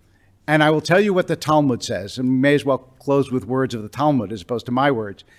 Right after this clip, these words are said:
It says, basically in Sanhedrin, it says, "Look, you may have a hard time believing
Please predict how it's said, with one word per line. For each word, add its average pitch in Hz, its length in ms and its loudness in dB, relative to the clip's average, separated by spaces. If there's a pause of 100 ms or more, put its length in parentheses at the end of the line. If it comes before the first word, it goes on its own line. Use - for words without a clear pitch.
(320)
It 139 180 -2
says, 127 800 0 (340)
basically 160 540 2
in 123 80 0
Sanhedrin, 127 580 0
it 120 80 -8
says, 123 180 -6
"Look, 143 200 -2
you 139 80 0
may 156 100 4
have 170 160 2
a 131 60 2
hard 147 200 2
time 135 220 0
believing 120 540 -2